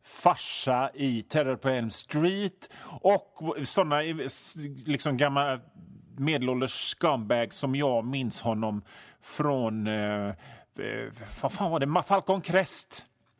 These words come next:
John Saxon. Som hade kunnat vara lika stor som, som Clint Eastwood säkert, om det inte vore för den lilla grejen. Han hade ett jättebra ansikte, han hade jättebra haka, han hade jättebra röst. Men han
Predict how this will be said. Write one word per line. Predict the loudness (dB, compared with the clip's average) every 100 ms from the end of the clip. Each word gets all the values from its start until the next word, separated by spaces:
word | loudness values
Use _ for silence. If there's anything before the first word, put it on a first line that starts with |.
| _ _ _ _ _ _ -6
John | -4 2
Saxon. | 2 2 0 0 -2 -4 -12 -18 0
Som | 2 4
hade | 4 2 -2
kunnat | -2 0 0 0
vara | 2 2 2
lika | 0 -4 0 -2
stor | 0 2 2 0
som, | 0 0 0 -6 -16 -20 -20 -6
som | -2 -2
Clint | 0 0 0 -2
Eastwood | 0 0 -2 -2 0 0
säkert, | 2 0 0 0 -2 0
om | 0 0
det | -2
inte | -4 -4 -2
vore | 0 0 0
för | 0
den | 0
lilla | 0 0
grejen. | 0 0 0 -2 -6 _ 0
Han | 2 2
hade | 0 0
ett | -2 -4 -6
jättebra | -2 -2 -4 _ -2 2 2 0
ansikte, | -2 -6 -10 -6 -4
han | -2
hade | -2 -2
jättebra | -2 -2 -4 -4 _ -4 0 0 2
haka, | 0 -2 -4 -4 -2
han | -2
hade | -2 -4 -8 -18 -10
jättebra | -4 0 0 0 -4 -2 0 0 0
röst. | -4 -2
Men | 2 2 2 0
han | 0 -2